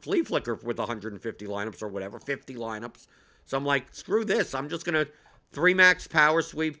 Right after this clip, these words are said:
both power sweeps, the f-, two hundred dollar single entry spies for a hundred, the two hundred dollar double spy, the two fifty dollar red zones, and then the thirty-three dollar five max." And, like, those are my lineups. And then I just throw all those lineups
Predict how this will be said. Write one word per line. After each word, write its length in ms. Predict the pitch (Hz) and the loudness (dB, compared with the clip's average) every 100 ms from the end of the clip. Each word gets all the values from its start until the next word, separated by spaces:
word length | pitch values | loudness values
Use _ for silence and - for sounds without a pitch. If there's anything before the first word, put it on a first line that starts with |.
| _ | _
both 260 | - 139 147 | -4 -2 0
power 300 | 147 139 143 | 0 0 0
sweeps, 440 | 135 139 143 143 - | -2 -2 -2 -4 -6
the 220 | 131 107 _ | -4 -6 _
f-, 180 | 131 135 - | -10 -10 -8
two 180 | 156 160 | -6 -4
hundred 200 | 165 156 | 0 2
dollar 300 | 147 143 143 | 2 2 -2
single 340 | - 139 135 | -4 -4 -2
entry 420 | 135 127 135 131 - _ - | -2 -4 -6 -8 -10 _ -20
spies 520 | - 139 139 135 135 | -2 2 4 4 2
for 160 | 135 | 0
a 40 | 123 | 2
hundred, 540 | 135 135 135 139 135 - _ _ | 0 0 2 2 2 -16 _ _
the 80 | 123 | -6
two 160 | - 170 | 0 2
hundred 180 | 160 | 6
dollar 240 | 160 147 143 | 6 6 4
double 300 | 135 131 131 | 2 2 -2
spy, 400 | - 135 127 127 | -2 0 2 2
the 100 | 123 | -2
two 300 | - 160 170 | -8 -8 -6
fifty 320 | 160 147 151 | -6 -4 2
dollar 240 | 139 139 | 2 2
red 240 | 127 127 117 | 0 -2 0
zones, 340 | 131 127 117 - - - | 0 0 -4 -16 -14 -6
and 140 | 131 | -2
then 100 | 143 | 0
the 80 | 139 | 0
thirty-three 480 | - 151 143 143 143 | 2 2 2 0 2
dollar 260 | 131 127 | 4 2
five 360 | - 151 151 107 | 2 4 4 2
max." 320 | 113 107 - | -2 -2 -6
And, 100 | 113 | -6
like, 220 | 110 104 | -6 -4
those 180 | 135 127 | -4 -4
are 60 | 143 | -4
my 100 | 143 | -2
lineups. 380 | 123 127 135 - - - | -2 -2 -6 -12 -18 -8
And 120 | 143 | -2
then 120 | 170 | 2
I 80 | 170 | 2
just 240 | 156 - | 0 -8
throw 200 | 143 160 | 0 4
all 140 | 165 165 | 6 6
those 220 | 165 143 | 2 0
lineups 480 | 160 175 147 - | 0 0 0 -4